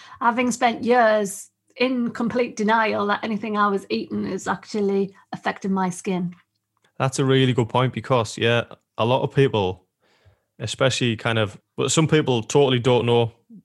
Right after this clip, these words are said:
Speaker 2: what they eat is hurting them, so they, they can't really help it. But then often people who are educated,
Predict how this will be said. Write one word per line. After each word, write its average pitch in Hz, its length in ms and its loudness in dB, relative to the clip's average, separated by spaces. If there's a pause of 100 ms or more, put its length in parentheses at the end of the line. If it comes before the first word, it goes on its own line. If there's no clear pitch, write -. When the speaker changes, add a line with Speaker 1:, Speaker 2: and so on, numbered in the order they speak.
Speaker 2:
what 117 340 -4
they 117 80 0
eat 110 280 0
is 110 220 -4
hurting 117 280 2
them, 113 220 0 (720)
so 104 480 0
they, 113 140 -4
they 110 120 -6
can't 113 220 0
really 110 200 0
help 120 240 -2
it. 135 140 -6 (420)
But 127 180 0
then 123 360 0
often 135 300 -4
people 120 220 0
who 120 140 0
are 117 60 0
educated, 110 600 -2